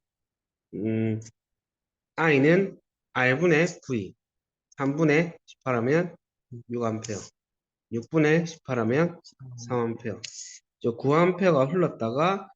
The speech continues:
이쪽으로 삼 들어가고 위쪽으로는 육 들어갔다 이거야. 전체 값 얘기해볼까? 전체 전압은 십팔 볼트였어.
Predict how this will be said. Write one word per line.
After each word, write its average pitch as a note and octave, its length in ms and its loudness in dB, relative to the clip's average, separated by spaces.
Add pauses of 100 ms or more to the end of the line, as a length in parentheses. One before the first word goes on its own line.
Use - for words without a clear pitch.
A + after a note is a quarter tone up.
(300)
이쪽으로 E3 680 -2
삼 D3+ 360 -6
들어가고 C#3+ 640 -2
위쪽으로는 C3+ 880 -4
육 B2 180 -12
들어갔다 C3 360 -4
이거야. F#2+ 160 -10 (1500)
전체 E3+ 260 2
값 A#2+ 240 2
얘기해볼까? A2 760 -2 (220)
전체 D3 300 -2
전압은 D3 800 0
십팔 C#3+ 380 -8
볼트였어. C#3+ 580 -6